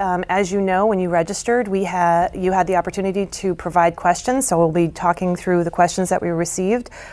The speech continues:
Um, we actually received over eight hundred questions and comments. So thank you very much for taking the time to do that. And we really appreciate hearing from you. Uh, if you have not had a chance to provide a question, um, you can do so still during the event,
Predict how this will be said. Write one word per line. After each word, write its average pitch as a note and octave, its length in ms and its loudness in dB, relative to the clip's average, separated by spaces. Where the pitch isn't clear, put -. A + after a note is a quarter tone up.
Um, F3+ 220 4
we G3+ 80 4
actually G#3+ 220 2
received F#3+ 340 0
over F#3+ 240 2
eight G3 160 0
hundred G3 360 0
questions G3+ 600 0
and E3+ 140 -2
comments. F#3+ 420 0
So F3 140 -2
thank F#3 260 -2
you F#3+ 60 -2
very F3 180 2
much E3+ 220 -2
for F3 100 -6
taking E3+ 300 -2
the E3+ 80 -2
time F3 240 -4
to E3 60 -2
do E3+ 120 -2
that. F3+ 140 4
And - 80 2
we F3+ 80 -2
really E3+ 220 0
appreciate F3 500 -4
hearing F3 240 -4
from D#3 160 -8
you. D#3 180 -4
Uh, F#3+ 140 6
if - 140 -4
you G3+ 100 0
have G3+ 180 2
not G#3 300 4
had A3 160 2
a G3 40 0
chance F3+ 520 -4
to E3+ 380 -2
provide F3+ 400 4
a - 20 -2
question, F#3 640 0
um, F#3 180 4
you F3+ 100 2
can F#3 460 0
do F#3+ 160 -2
so G3 260 4
still F#3 480 2
during F3+ 300 0
the F3+ 100 0
event, F3 400 0